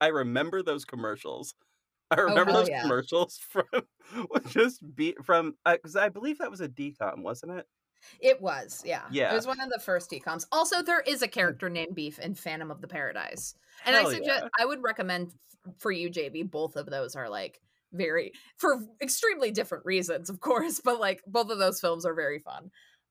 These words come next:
Speaker 2: Um,
Speaker 1: One thousand percent. I, oh, God, there's another, there, I just realized there's another person on this cast that I want to talk about. But before that, I also want to call out the additional child here, the child who we are calling,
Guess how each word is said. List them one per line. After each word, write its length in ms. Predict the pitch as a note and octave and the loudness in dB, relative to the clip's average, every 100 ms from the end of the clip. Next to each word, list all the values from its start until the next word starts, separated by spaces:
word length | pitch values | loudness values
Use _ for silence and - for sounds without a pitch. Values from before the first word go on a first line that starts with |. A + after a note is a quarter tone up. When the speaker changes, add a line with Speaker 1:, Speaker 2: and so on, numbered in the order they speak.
| - | 4
Speaker 2:
Um, 60 | |
Speaker 1:
One 400 | - - D#3+ D3+ D#3 | 4 4 0 -6 2
thousand 460 | C#3+ C#3 C3 A#2+ A#2 | 4 4 0 -6 -6
percent. 380 | A#2+ A#2 A2 - | -6 -2 0 4
I, 220 | E3 G3 - | 6 6 4
oh, 320 | F3+ C4 D3+ A2 | 0 2 0 0
God, 380 | - C#3+ C3+ A#2+ - | 2 6 6 4 4
there's 200 | D3+ D#3 | 4 4
another, 460 | D3 C#3+ D3+ C#3+ B2 _ | 4 8 8 6 -2 _
there, 200 | C#3+ - - _ - - C3+ | 2 2 -4 _ -20 -2 2
I 100 | C#3 | 4
just 240 | D3+ D3 | 4 4
realized 380 | D3 C#3+ C3+ C3+ | 4 8 8 6
there's 140 | B2 | 0
another 260 | C3+ C3+ B2+ | 2 2 4
person 320 | C3+ B2+ C3 | 2 4 2
on 80 | A2+ | 0
this 140 | B2 | -2
cast 300 | - B2 B2 | 4 4 4
that 60 | B2 | 0
I 40 | |
want 180 | A2+ G#2 | 0 -2
to 80 | A#2 | 2
talk 280 | B2 A2+ - | 2 2 2
about. 240 | A2 G#2 - - - | 0 0 -4 -20 0
But 300 | D#3 C#3+ - | 4 4 2
before 580 | B2+ D3 - F3+ G3 G#3+ | 2 2 2 0 2 4
that, 320 | D#3+ C#3 - _ _ - | 4 4 4 _ _ 2
I 120 | C#3 | 6
also 280 | D3+ E3 F#3+ | 8 6 4
want 140 | F3+ D#3 | 2 2
to 60 | |
call 240 | D3+ D3+ C#3+ | 4 4 4
out 180 | C#3 - | 2 0
the 200 | C3 D#3+ | 0 0
additional 520 | D#3 F3+ G3 E3 D3+ C3 | 0 -2 -2 0 0 0
child 460 | E3 D#3+ D#3+ C3+ | 2 4 4 0
here, 320 | C3 C3 A#2 - _ _ | -2 0 0 -4 _ _
the 100 | C3 | -4
child 440 | C3+ E3 E3 E3+ D#3 | 0 4 6 6 4
who 100 | D3+ | 0
we 240 | C3+ E3 | 0 2
are 120 | C#3+ | 2
calling, 600 | B2+ D#3 D#3 C#3 B2+ A#2+ | 2 4 4 4 2 -2